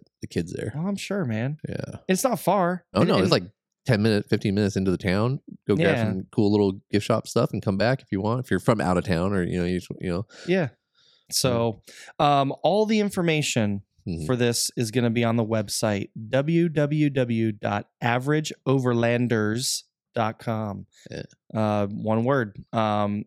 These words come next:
Speaker 2: and, uh, the thing is, is there's links to sign up, and there's two different tickets. So I just wanna make sure everybody's clear. One ticket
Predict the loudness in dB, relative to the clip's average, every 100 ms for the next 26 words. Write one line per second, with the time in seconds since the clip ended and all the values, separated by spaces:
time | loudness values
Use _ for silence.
0 | -6 -2 0 0 0 0 0 0 -2 -4
1 | -2 2 2 0 -4 -6 -14 -20 _ _
2 | _ -2 -2 0 0 0 -4 -4 -2 0
3 | 2 2 0 -4 -20 -8 -4 -4 -6 -4
4 | -2 -2 -4 -4 -4 -4 -6 -8 -10 -14
5 | -20 _ -8 -2 0 0 0 2 0 0
6 | 0 2 2 0 -2 0 2 2 0 -4
7 | _ _ _ -6 0 2 2 0 0 2
8 | 0 0